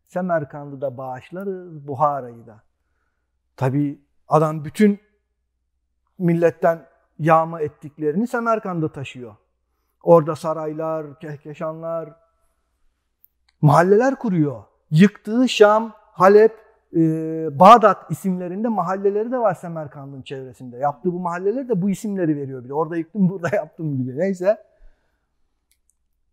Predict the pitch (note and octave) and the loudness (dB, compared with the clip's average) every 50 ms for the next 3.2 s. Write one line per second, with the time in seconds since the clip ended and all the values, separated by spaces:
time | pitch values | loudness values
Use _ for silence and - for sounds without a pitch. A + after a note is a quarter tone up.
0 | _ _ _ - - - C#3 F3+ F4+ - B3 C4 B3+ B3 A#3 - A3+ G#3+ F#3+ E3+ | _ _ _ -10 -2 4 4 4 4 4 2 0 0 -2 -2 -2 -2 -2 -2 -2
1 | C#3+ - C#3+ C3 B2+ B2 B2+ B2 B2+ C#3 E3+ F#3+ - G#3+ _ _ _ _ _ _ | -6 -8 -8 -8 -8 -10 -12 -14 -16 -16 -18 -20 -20 _ _ _ _ _ _ _
2 | _ _ _ _ _ _ _ _ _ _ _ - D#3 D3+ - F#3 F#3+ F#3 E3+ E3 | _ _ _ _ _ _ _ _ _ _ _ -2 -2 -2 -2 -2 -2 -2 0 0
3 | F#3+ G#3 G#3 | -2 -4 -4